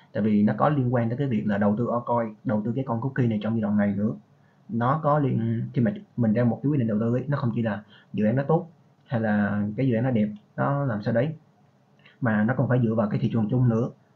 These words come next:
thì mình mới ra cái quyết định đầu tư của nó. Đó, và con cookie này thì là, nó là gắn liền với lại, mình nghĩ là nó có một cái tác động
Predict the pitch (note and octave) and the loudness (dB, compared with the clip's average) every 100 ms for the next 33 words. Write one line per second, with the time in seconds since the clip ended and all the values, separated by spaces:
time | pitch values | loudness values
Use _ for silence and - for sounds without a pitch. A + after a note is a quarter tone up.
0 | _ A#2+ A2+ G#2 G#2 G2+ G#2 A#2+ D3 B2+ | _ -2 0 2 2 2 0 0 -2 -2
1 | B2 A#2 C3 C#3+ G#2 G#2 A#2+ A#2 A#2+ C3+ | 0 0 0 2 2 0 -2 0 0 0
2 | D#3+ - _ _ - A2+ B2 - - A#2 | -2 -8 _ _ -4 -2 -2 -6 -4 0
3 | G#2 G#2+ B2 B2+ D#3+ D#3 C3 A2+ A2 G#2 | 2 2 0 2 0 2 2 2 2 0
4 | G#2 A#2 D3+ C3+ G#2+ G#2+ - - _ C#3 | 0 0 2 2 2 -2 -6 -16 _ -4
5 | D3 F3 B2 A2 B2+ G2+ G#2 G#2 A2 B2 | 0 4 4 4 2 2 2 0 0 -6
6 | _ _ - A#2+ C#3 A2+ A2+ C#3+ D3+ D#3 | _ _ -2 0 2 2 0 0 0 0
7 | B2 C#3+ C#3+ D3 - _ _ _ _ F3+ | 0 -2 -4 -6 -14 _ _ _ _ -2
8 | F3 G#2 A2 | 0 0 -2